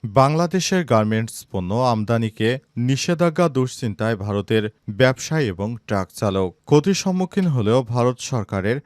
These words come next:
আমদানি বন্ধের সিদ্ধান্তকে স্বাগত জানাচ্ছে দেশটির স্থলবন্দরে ব্যবসায়ী, ট্রাক চালক থেকে শ্রমিকরা। তবে সঙ্গে রয়েছে দুশ্চিন্তাও। আজ বাংলাদেশ থেকে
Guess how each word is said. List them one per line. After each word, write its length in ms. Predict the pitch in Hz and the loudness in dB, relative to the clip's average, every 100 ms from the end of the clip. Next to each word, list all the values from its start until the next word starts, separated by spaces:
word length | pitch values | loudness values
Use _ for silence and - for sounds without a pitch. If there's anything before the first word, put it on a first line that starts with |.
| - | -4
আমদানি 460 | 117 127 135 147 147 | 0 0 0 -2 -2
বন্ধের 480 | 135 131 127 123 127 - | -2 0 -2 -2 -6 -10
সিদ্ধান্তকে 880 | - 151 135 170 165 165 - 147 | -2 -2 0 -2 -2 -6 -4 -4
স্বাগত 580 | 147 - 104 101 - 113 104 | -4 -4 -4 -6 -6 -8 -4
জানাচ্ছে 400 | 95 95 - 107 | -4 -4 -6 -4
দেশটির 440 | 101 - 113 107 _ - 123 | -4 -4 -4 -6 _ -6 -4
স্থলবন্দরে 760 | - 151 143 104 87 98 110 | -2 -4 -2 -4 -4 0 0
ব্যবসায়ী, 520 | 90 90 - - 98 | 0 -2 -4 -4 -4
ট্রাক 320 | 110 - 107 104 | -4 -2 -2 -4
চালক 320 | - 120 98 - | -8 -6 -6 -8
থেকে 320 | - 92 117 117 | -8 -6 -4 -6
শ্রমিকরা। 640 | - - 95 90 - 98 | -8 -8 -6 -6 -6 -6
তবে 340 | 110 104 117 - - | -4 -2 -2 -4 -10
সঙ্গে 400 | - 139 143 147 | -2 -2 -2 -2
রয়েছে 400 | 98 90 - 107 | -2 -4 -4 -4
দুশ্চিন্তাও। 760 | 101 92 - 101 - 95 87 - - | -4 -8 -6 -6 0 0 0 -6 0
আজ 280 | 127 - - - | 0 0 -12 -10
বাংলাদেশ 640 | 110 135 151 180 180 - | 0 2 2 0 0 -4
থেকে 380 | - 107 - 131 | -4 -6 -2 -4